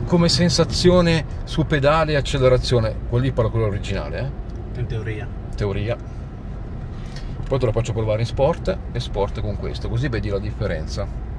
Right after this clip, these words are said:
Speaker 1: Poi ti faccio provare anche race, che poi è l'ultima.
Speaker 2: Va bene.
Speaker 1: Adesso, Capri, facciamo così.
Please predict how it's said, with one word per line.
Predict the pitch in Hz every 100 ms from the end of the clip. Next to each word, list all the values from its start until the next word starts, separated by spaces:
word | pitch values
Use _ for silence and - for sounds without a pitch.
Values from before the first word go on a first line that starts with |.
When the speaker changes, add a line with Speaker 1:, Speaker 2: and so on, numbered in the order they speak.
| - -
Speaker 1:
Poi | 147
ti | 113
faccio | 101
provare | - 92 92
anche | 95
race, | 110 107 -
che | - -
poi | - 87
è |
l'ultima. | 90 - - -
Speaker 2:
Va | 82 - - - - - - - -
bene. | - - - - - - -
Speaker 1:
Adesso, | - 107 - 87 82 82
Capri, | 95 - 87
facciamo | - 117
così. | 113 -